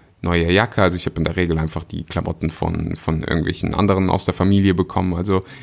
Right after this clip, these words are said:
wir hatten's schon nicht ganz so einfach, alleinerziehend. Meine Mutter ist früh verstorben und sehr viele Kinder zu Hause. So.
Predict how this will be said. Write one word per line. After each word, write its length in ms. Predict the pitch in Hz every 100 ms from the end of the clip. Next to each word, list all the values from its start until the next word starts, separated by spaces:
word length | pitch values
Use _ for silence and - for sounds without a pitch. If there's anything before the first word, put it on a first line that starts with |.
| 98 - - -
wir 180 | - 139
hatten's 240 | 208 196 -
schon 180 | 107 87
nicht 320 | 80 - - _ _ _ _ _ _ _ _ 113
ganz 200 | 110 92
so 80 | -
einfach, 360 | 87 85 87
alleinerziehend. 840 | - 95 95 95 92 - 85 85 85
Meine 160 | 85
Mutter 220 | 92 95
ist 80 | 90
früh 160 | - 90
verstorben 560 | - - 87 80 82 80 - - - _
und 500 | 90 85 78 - - - _ - _ _ _
sehr 200 | 95 92
viele 200 | - 82
Kinder 300 | - 87 78
zu 160 | - 87
Hause. 340 | 62 80 - - - - -
So. 300 | - 82 80